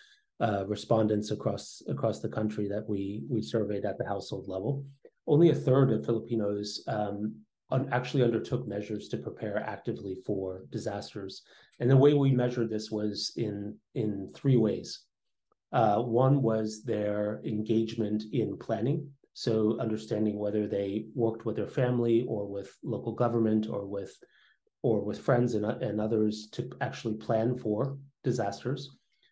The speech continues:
A second measure was around their engagement in training. So were they exposed to any kind of training? Did they receive any, any kind of official education or experience with disaster preparedness measures?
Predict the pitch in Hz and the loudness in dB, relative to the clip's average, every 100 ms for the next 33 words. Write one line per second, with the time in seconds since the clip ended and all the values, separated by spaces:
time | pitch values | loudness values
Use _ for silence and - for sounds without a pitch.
0 | _ - 139 - 131 139 135 113 110 113 | _ -4 -4 2 2 2 0 -2 0 0
1 | 107 107 107 104 107 104 104 101 104 107 | 0 0 -2 -2 -2 -2 -4 -4 -2 -2
2 | 104 - 104 101 - 110 - 127 104 92 | -2 -4 -6 -6 -6 -6 -2 0 0 -2
3 | 90 - _ - - 107 104 107 113 104 | -8 -14 _ -8 -2 0 0 0 0 0
4 | 101 - 110 110 113 101 98 104 98 - | -4 -4 -2 -2 -4 -6 -6 -8 -8 -4
5 | 131 120 117 110 101 101 - 117 110 104 | 0 2 2 0 -2 -6 -4 -2 0 -2
6 | 113 123 110 110 - 110 95 95 - 117 | -2 -2 -2 -2 -2 -2 -4 -6 -2 0
7 | 123 104 - - - _ _ - 110 107 | 0 -2 -4 -14 -20 _ _ -4 -2 2
8 | 120 110 117 110 110 101 - 120 107 104 | 4 4 4 0 0 -4 -4 0 0 0
9 | - 107 98 - 117 107 95 - 101 92 | -4 -4 -4 -4 -4 -2 -4 -6 -8 -6
10 | 104 95 98 95 - 117 113 113 110 - | -8 -8 -8 -6 -2 0 2 2 0 -4